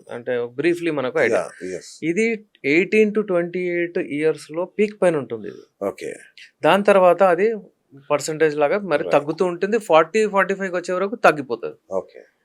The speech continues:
Speaker 1: ఇక అది తగ్గొద్దు, మంచిగా ఉండాలంటే మన లైఫ్ స్టైల్ మంచిగా ఉండాలి.
Speaker 2: ఓకే.
Speaker 1: ఎక్సర్సైజ్, at least మినిమం ఎక్సర్సైజ్ చేస్తే, ఎక్సర్సైజ్ అంటే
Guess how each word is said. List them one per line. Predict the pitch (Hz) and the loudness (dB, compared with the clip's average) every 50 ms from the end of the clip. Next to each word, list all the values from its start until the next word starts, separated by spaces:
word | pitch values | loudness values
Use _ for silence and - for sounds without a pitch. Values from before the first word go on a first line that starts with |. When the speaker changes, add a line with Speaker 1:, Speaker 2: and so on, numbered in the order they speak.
| _ _ _ - 175 | _ _ _ -6 0
Speaker 1:
ఇక | 185 | 4
అది | 196 196 196 202 202 202 - _ - _ _ - - - _ - | 4 4 6 4 2 0 -2 _ -20 _ _ -20 -20 -20 _ -4
తగ్గొద్దు, | 117 117 117 - - 190 185 175 214 | -4 -4 -2 0 0 0 4 4 4
మంచిగా | 190 175 156 151 - 180 180 | 4 4 2 0 -2 -4 -4
ఉండాలంటే | 185 185 185 180 170 170 165 160 165 185 190 214 220 220 202 _ _ _ | 2 4 4 4 4 4 0 2 0 0 0 0 -2 -4 -8 _ _ _
మన | 95 143 151 156 156 | -6 -4 -2 -2 0
లైఫ్ | 143 139 135 143 139 | 2 2 2 2 0
స్టైల్ | - - 165 165 | 0 -2 0 0
మంచిగా | 180 170 147 135 - 131 123 | 0 -2 -4 -4 -6 -10 -10
ఉండాలి. | 113 107 104 101 - - - _ _ _ _ _ _ - | -8 -8 -10 -10 -12 -16 -20 _ _ _ _ _ _ -8
Speaker 2:
ఓకే. | 95 90 - - 78 67 - - _ _ _ | -8 -8 -8 -12 -18 -20 -20 -20 _ _ _
Speaker 1:
ఎక్సర్సైజ్, | - 127 123 - 160 151 143 165 165 165 156 - | -8 -8 -4 -4 -4 0 2 2 2 2 0 -6
at | - - _ - 139 143 - 220 | -12 -18 _ -14 -14 -4 -2 -2
least | 190 156 151 | -2 -2 -4
మినిమం | 151 156 170 190 202 202 190 | -6 -4 -2 -2 0 2 2
ఎక్సర్సైజ్ | 165 151 - - 180 165 196 196 202 180 175 | 2 0 0 -4 -4 -2 0 0 0 0 -2
చేస్తే, | 190 185 170 - - 185 175 175 - - _ _ _ | -4 -4 -4 -4 -4 -2 -2 -2 -4 -10 _ _ _
ఎక్సర్సైజ్ | - 135 - - 180 180 180 175 | -12 -10 -8 -6 -6 -6 -4 -4
అంటే | 180 165 165 165 175 180 175 180 | -6 -6 -2 0 0 2 2 0